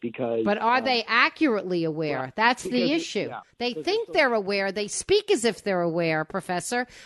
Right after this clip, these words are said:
Speaker 2: But honestly, if they're being filled with one out of every five messages completely wrong, they're not aware of much. They just assume that they know stuff that they don't know at all.
Speaker 1: Well, and so that's one of the messages. So one of the things I do in my role is I,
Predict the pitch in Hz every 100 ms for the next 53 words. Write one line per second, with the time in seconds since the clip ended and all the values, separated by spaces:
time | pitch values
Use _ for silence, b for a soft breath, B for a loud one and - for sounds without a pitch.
0 | B 269 277 311 427 - 247 240 233 254
1 | 226 262 240 - 311 339 262 233 - B
2 | - 202 285 294 262 233 254 262 240 254
3 | 247 226 233 277 277 - 202 - 190 -
4 | 285 320 247 220 208 294 262 180 190 B
5 | B B 349 381 311 254 254 269 254 220
6 | 359 - - 269 269 262 - 226 - -
7 | - 359 320 277 254 254 285 370 - 226
8 | 247 226 285 302 262 233 254 285 415 539
9 | - _ _ _ _ _ _ 175 170 160
10 | 170 180 175 175 185 - 180 165 156 151
11 | 151 139 143 135 151 - b b - 180
12 | 170 175 147 143 143 147 139 135 131 139
13 | 135 117 113 113